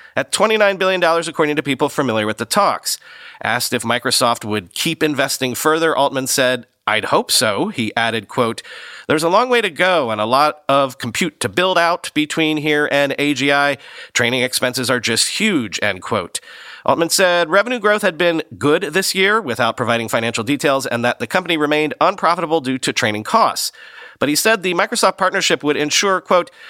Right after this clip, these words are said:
"that we both make money on each other's success and everybody is happy. Right now, people say, 'You have this research lab, you have this A P I, you have the partnership with Microsoft, you have this Chat G P T thing.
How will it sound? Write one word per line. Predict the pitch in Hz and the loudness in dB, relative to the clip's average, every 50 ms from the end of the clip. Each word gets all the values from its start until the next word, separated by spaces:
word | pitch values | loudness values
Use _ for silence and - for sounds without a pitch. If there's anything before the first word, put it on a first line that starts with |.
| - - - - | -20 -18 -4 -2
"that | 117 - | -2 0
we | 143 156 156 | 0 -2 0
both | - 220 247 262 233 - - | 2 2 2 2 0 -4 -2
make | 151 151 147 147 - - - | 0 0 0 0 -2 -6 -2
money | 127 127 127 123 120 139 170 - | 0 0 2 2 2 0 -2 0
on | - 120 120 | 2 0 2
each | 120 123 117 - | 0 0 0 0
other's | 127 117 120 117 | 0 0 0 0
success | - 117 - - 123 123 165 - | -2 -2 0 0 0 2 0 2
and | - 143 135 135 - | 0 0 0 0 -2
everybody | 107 110 110 90 107 110 117 | -2 -2 -2 -2 -2 -2 -2
is | 117 - | 0 0
happy. | 165 160 165 165 147 110 90 - - - - - - - - | 0 0 0 0 -2 -6 -6 -10 -14 -18 -18 -18 -16 -6 -2
Right | 120 135 139 107 | 0 0 0 0
now, | 135 135 139 147 | 0 2 2 0
people | 143 156 147 131 143 | 0 -2 -2 -2 0
say, | 135 - 156 147 143 139 139 139 135 - _ _ | 0 2 4 4 4 2 0 -2 -6 -8 _ _
'You | 120 123 123 | -4 -2 0
have | 135 135 123 | 0 0 0
this | 113 120 - - | 0 -4 -2 0
research | 147 175 170 - 180 160 - 156 | 0 0 2 0 0 -2 0 0
lab, | 160 165 165 160 160 - | 2 2 4 2 0 0
you | 123 120 | -4 -4
have | 117 127 123 110 | -4 -4 -2 -2
this | 107 110 - - - - - | -2 -2 -2 -4 -4 -2 -2
A | 123 127 | -2 -2
P | - - 123 127 | -2 -2 -2 0
I, | 131 143 147 147 151 151 151 147 - - - - - | 2 2 2 2 2 0 0 -4 -8 -16 -20 -20 -8
you | - 117 110 | -4 -4 -2
have | 104 120 120 120 104 | 0 0 -2 -2 -4
the | 101 104 98 | -6 -8 -8
partnership | - - - 170 156 151 143 - 156 127 | -6 -2 -2 -2 0 0 -2 -2 -2 -2
with | 135 117 | -2 -2
Microsoft, | 143 151 151 151 151 - 160 147 143 - - | -2 0 0 0 0 2 2 2 2 0 -4
you | 117 107 | -6 -2
have | 120 135 127 113 | -2 -2 -2 -2
this | 113 113 - - - - - - | -2 -2 -2 -4 -4 -6 -6 -2
Chat | - - 151 - - | 0 0 0 0 0
G | - 156 123 | -2 -4 -2
P | 113 107 | -4 -6
T | - - - 226 226 | -2 0 0 0 2
thing. | - 208 208 202 190 | 4 2 2 2 2